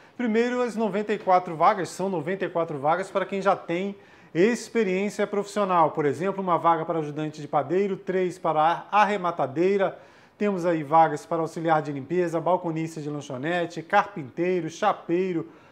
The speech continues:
corretor de imóveis, auxiliar de cozinhas, entre outros. Próxima relação, olha só, mais algumas oportunidades para quem já está no mercado de trabalho. Sete para motorista de caminhão, dez para motorista de ônibus urbano.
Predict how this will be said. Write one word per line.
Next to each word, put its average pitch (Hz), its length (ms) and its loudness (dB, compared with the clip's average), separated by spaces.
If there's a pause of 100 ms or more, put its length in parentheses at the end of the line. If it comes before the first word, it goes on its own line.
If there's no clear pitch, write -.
(160)
corretor 190 540 2
de 160 120 -6
imóveis, 175 640 2
auxiliar 180 500 2
de 170 80 -12
cozinhas, 165 500 -6
entre 196 560 -6 (100)
outros. 165 840 0 (580)
Próxima 226 360 2
relação, 208 460 0
olha 196 180 2
só, 160 160 -2
mais 160 280 0
algumas 185 300 -2
oportunidades 180 680 -2
para 202 160 -2
quem 208 160 -6
já 214 140 0
está 190 640 2 (300)
no 170 260 -2
mercado 190 520 2
de - 100 -16
trabalho. 175 680 4
Sete 202 640 0
para 151 260 0
motorista 143 1000 -4
de 220 160 4
caminhão, 185 600 0 (460)
dez 190 560 4
para 190 180 2
motorista 180 500 -2
de 185 140 -2
ônibus 202 520 0
urbano. 170 760 0